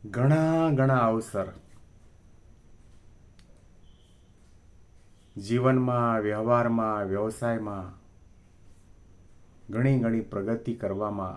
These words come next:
આવે ત્યારે પણ આપણે એમ માનીએ કે આપણો આ ધન્ય અવસર છે. પરંતુ સો ટકા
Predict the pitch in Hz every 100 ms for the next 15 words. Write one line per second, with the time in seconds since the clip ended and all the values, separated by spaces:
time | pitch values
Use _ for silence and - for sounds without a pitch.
0 | 98 95 104 101 98 - 101 117 117 101
1 | 95 95 95 90 95 92 87 101 117 117
2 | - 95 87 107 110 135 - - - -
3 | - 104 98 87 87 113 131 131 120 95
4 | 92 - 82 78 - - - - - -
5 | - - - - - - - - - -
6 | - - - - - - - - - -
7 | - - - - - - - 110 107 110
8 | 107 104 98 95 - - - - - -
9 | - - - - - - - - - -
10 | - 151 165 147 104 - 90